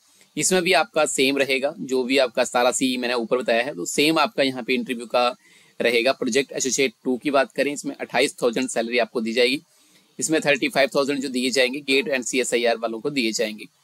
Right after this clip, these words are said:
इसमें जो आपकी vacancy रहेंगी, इसमें फ्रेशर candidate apply नहीं कर पाएंगे, ये आपकी vacancy रहने वाली है। आपके यहाँ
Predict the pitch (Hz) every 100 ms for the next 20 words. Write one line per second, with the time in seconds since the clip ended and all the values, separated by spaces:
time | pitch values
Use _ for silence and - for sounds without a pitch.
0 | _ _ _ _ - 165 165 147 139 -
1 | 127 117 120 117 143 135 147 180 165 156
2 | 147 - 143 131 147 151 139 143 139 123
3 | 117 117 117 131 139 131 131 131 165 165
4 | 135 - 131 123 120 117 135 123 120 117
5 | 113 120 165 _ _ _ _ _ - 127
6 | 117 139 127 123 127 120